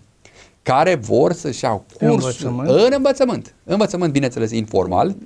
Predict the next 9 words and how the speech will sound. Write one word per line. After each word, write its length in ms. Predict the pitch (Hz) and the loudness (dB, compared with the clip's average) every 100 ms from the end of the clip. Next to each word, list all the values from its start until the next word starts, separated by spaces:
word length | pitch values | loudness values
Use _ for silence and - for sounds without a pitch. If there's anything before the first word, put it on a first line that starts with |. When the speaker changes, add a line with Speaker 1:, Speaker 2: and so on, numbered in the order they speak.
| 190 | -4
Speaker 2:
Natural 540 | 165 160 160 180 185 | -2 -2 -2 0 2
ar 100 | 180 | 0
fi 140 | 170 | -2
întrebarea, 640 | 185 175 180 170 180 185 175 | -6 -4 -4 -2 -2 0 -2
de 60 | |
Speaker 1:
Ați, 200 | 156 175 | -2 -2
Speaker 2:
ce? 220 | - 160 - | 0 -2 -2
Speaker 1:
ați 300 | 131 120 107 | -2 -2 -2
văzut? 320 | 113 110 185 | -6 -2 -4